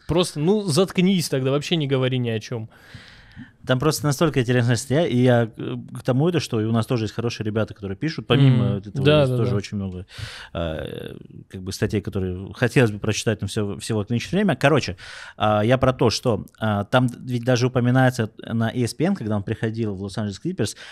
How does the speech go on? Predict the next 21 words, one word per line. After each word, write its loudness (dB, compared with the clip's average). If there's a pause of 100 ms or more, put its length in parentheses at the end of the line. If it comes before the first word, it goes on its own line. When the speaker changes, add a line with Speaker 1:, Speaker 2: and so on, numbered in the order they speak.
(140)
Speaker 2:
такие -2
три -2
короткометражки 0
вышли -4
про -4
него, -4
то -14
есть, -10
опять -6
же, -16
там -8
им -4
спродюсированные, -4
то, -4
как -8
он -4
переходил -2
вот -6
туда -8
из -8
Оклахомы. -10